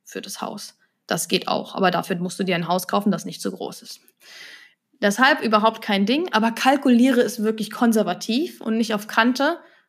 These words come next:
Und wenn, lass diesen Raum für zusätzliche Investitionen, dann hast du diese negativen Folgen abgemildert und vielleicht sogar ausgeschaltet. Und unterschätze das Risiko nicht, das man hat, wenn man,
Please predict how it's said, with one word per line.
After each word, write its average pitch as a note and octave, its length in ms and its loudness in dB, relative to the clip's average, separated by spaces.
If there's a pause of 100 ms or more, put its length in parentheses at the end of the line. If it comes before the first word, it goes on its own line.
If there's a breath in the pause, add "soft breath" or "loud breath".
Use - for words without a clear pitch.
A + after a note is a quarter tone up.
(140)
Und G3+ 220 2
wenn, G#3 140 4
lass C4 220 2
diesen A#3 180 2
Raum G#3 220 4
für G#3 80 -2
zusätzliche G#3 440 0
Investitionen, G3+ 1040 -2
dann G3 160 0
hast A3 220 0
du A3 60 -2
diese G3 180 -4
negativen F#3+ 680 0
Folgen F#3 680 -2
abgemildert G#3+ 840 4
und F#3+ 160 -6
vielleicht F3+ 300 -2
sogar F#3+ 240 -2
ausgeschaltet. A3+ 800 2 (880 loud breath)
Und F#3 460 -4 (580)
unterschätze G#3+ 480 2
das - 200 -2
Risiko G3+ 340 0
nicht, F#3 480 -4
das F3 180 -4
man F#3 340 0
hat, - 380 -4
wenn F#3+ 160 -4
man, F3 400 -4